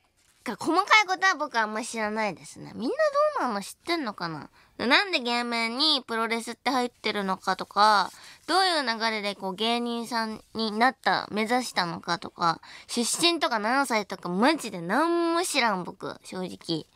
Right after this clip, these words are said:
本名とかも知らないですね。プロレスがもう本名だと思ってましたし、僕的には。だから、なん、何が、言っていいのかもわかんないし。下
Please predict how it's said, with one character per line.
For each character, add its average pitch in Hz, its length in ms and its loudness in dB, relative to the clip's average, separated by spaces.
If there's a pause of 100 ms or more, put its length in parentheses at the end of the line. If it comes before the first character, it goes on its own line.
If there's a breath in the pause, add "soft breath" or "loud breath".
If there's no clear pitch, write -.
(300 loud breath)
本 302 320 0
名 226 240 0
と 190 140 -2
か 190 100 0
も 233 420 -2 (520 loud breath)
知 - 160 -4
ら 214 120 2
な 214 220 -2
い 202 40 -2
で 190 120 -6
す 185 140 -12
ね。 175 260 -6 (560 loud breath)
プ 247 100 -2
ロ 277 140 6
レ 302 160 6
ス 302 140 -6
が 277 400 4
も 233 380 -2
う 190 40 -6
本 214 220 -4
名 202 100 -2
だ 180 140 -2
と - 100 -12
思 202 160 -4
っ 220 60 -4
て - 120 -8
ま 170 200 -8
し - 60 -18
た 165 60 -18
し、 156 160 -12
僕 156 240 -12
的 160 280 -14
に 156 160 -14
は。 - 120 -14 (360 loud breath)
だ - 80 -10
か 196 80 0
ら、 185 100 0
な 247 280 0
ん、 - 80 -12 (420)
何 294 420 2
が、 175 240 -6 (960)
言 208 260 2
っ - 20 -6
て - 260 -2
い 392 40 2
い - 20 0
の 330 100 0
か 302 120 0
も 294 80 -2
わ 190 80 -4
か 196 180 -4
ん 185 100 -4
な 175 100 -8
い 165 80 -14
し。 - 220 -16 (540 soft breath)
下 - 220 0